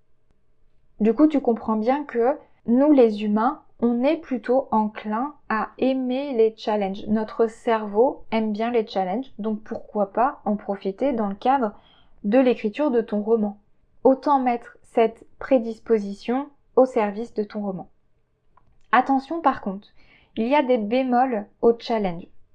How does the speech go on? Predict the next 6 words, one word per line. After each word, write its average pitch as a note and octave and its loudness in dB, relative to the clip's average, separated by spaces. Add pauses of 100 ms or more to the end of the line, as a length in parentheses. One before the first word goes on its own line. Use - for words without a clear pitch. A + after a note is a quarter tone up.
(240)
Je G3+ -6
préfère A#3+ 0 (440)
attirer B3+ 0
ton A#3 -2
attention A3 -2
dessus A3 -6